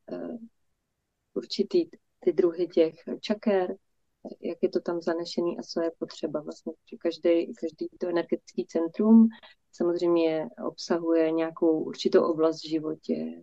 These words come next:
jo, je to vnitřní rodina, vnitřní dítě, hojnost, eh, jo, láska, vztahy a tak. A, eh, nebo to poslání a vyšší napojení. Takže vlastně v té konstelaci, eh,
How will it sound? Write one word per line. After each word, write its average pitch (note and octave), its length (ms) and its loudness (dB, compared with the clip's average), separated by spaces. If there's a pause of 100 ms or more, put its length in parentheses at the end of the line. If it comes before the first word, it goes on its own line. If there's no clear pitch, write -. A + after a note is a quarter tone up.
(240)
jo, E3 160 -8
je E3 140 -6
to E3 140 -6
vnitřní D#3+ 440 -8
rodina, D#3 380 -8
vnitřní D#3+ 460 -8
dítě, D#3 440 -8
hojnost, D#3+ 680 -2 (280)
eh, E3 240 -8
jo, D#3+ 160 0
láska, E3+ 560 0
vztahy E3 420 -6
a D#3 60 -8
tak. G#3+ 260 -10 (840)
A, F3 460 4
eh, F#3 420 -8
nebo D#3+ 180 -2
to D#3+ 140 -4
poslání E3 840 -2
a - 40 -8 (380)
vyšší - 340 -8
napojení. F#3 600 -6 (400)
Takže F3 220 0
vlastně E3+ 320 0
v - 60 -20
té F#3 100 -4
konstelaci, F#3+ 1160 6
eh, E3 260 -2